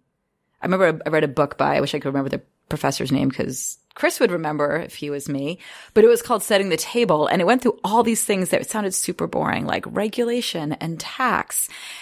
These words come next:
and all this stuff that needs to be true for people to switch jobs and have two jobs at once. And, like, all this stuff in these other ecosystems in the U S,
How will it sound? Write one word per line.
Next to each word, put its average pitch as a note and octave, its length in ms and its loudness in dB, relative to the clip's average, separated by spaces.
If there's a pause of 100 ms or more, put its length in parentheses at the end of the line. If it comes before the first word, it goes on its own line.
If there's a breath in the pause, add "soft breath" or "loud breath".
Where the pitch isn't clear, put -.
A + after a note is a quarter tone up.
and D#3 120 2
all G#3 180 6
this B3 140 4
stuff G#3+ 160 -2
that - 120 2
needs F#3+ 240 2
to F#3 100 -4
be E3+ 120 -2
true C#3 720 2
for F3 100 0
people E3+ 300 -4
to D#3+ 80 -4
switch - 380 -2
jobs C#3+ 360 -2
and D3 160 -4
have - 240 -2
two A#3 160 0
jobs D#3+ 480 2
at D#3 80 2
once. - 260 -2
And, G#3+ 60 2
like, G#3 140 0
all G3 160 4
this A#3+ 100 -2
stuff G#3 140 -6
in F#3 80 -6
these F3+ 120 -6
other G3 160 0
ecosystems F3 760 -4
in D#3+ 60 -4
the D#3 100 -4
U D#3+ 180 -4
S, - 400 -6